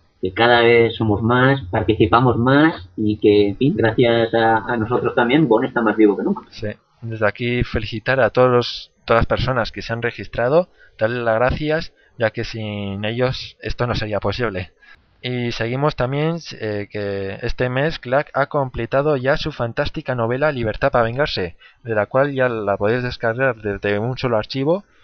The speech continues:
Speaker 2: y, como dije en el anterior podcast, imprescindible de leer. También destacar que Bond cero cero siete acaba de comenzar su novela en el foro también,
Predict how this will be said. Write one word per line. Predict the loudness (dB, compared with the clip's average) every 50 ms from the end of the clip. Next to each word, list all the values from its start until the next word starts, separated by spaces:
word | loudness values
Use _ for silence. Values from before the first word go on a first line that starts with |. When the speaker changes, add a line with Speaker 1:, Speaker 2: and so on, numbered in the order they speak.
| _ _ _ _ _ _ -14
Speaker 2:
y, | -10 -8 -6 -6 -4 -4 -4 -6 -6 -6
como | -6 -6 -2 0 0 0
dije | 0 -2 -4 -4 -4 -2 -2 -2 -2
en | -2 -2
el | 0 0
anterior | 0 -2 -2 -2 -2 -2 -2
podcast, | -2 -4 -4 -4 -2 0 0 0 0 -2 -6 -14 -20 _ _ _ _ -10
imprescindible | -8 -8 -4 -2 0 0 0 -2 -6 -6 -4 -4 -2 0 0 0
de | 2 0 0
leer. | 0 0 -2 -2 -4 -6 -14 _ _ _ _ _ _ _ _ _ _ _ _ _ _ _ _ _ _ _
También | -2 0 0 0 -2 -2 -2
destacar | -2 -2 -2 -2 -2 0 0 0 0 -2 -2
que | -4 -4 -2 -2 -2 0
Bond | 0 0 0 0 -4
cero | -4 -4 -4 -2
cero | -2 -4 -2
siete | -4 -6 -6 -4 -2 -2 -2 -2 -4 -4 -6
acaba | -6 -6 -2 0 2 2
de | 2 2
comenzar | 0 -2 -4 -6 -8 -6 -4 0 0 0 -2
su | -2 -6 -6 -4
novela | -2 -2 0 0 0 0 0
en | -2 -2
el | -4 -4
foro | 0 0 2 2 0
también, | 0 -4 -4 -4 -4 -4 -6 -6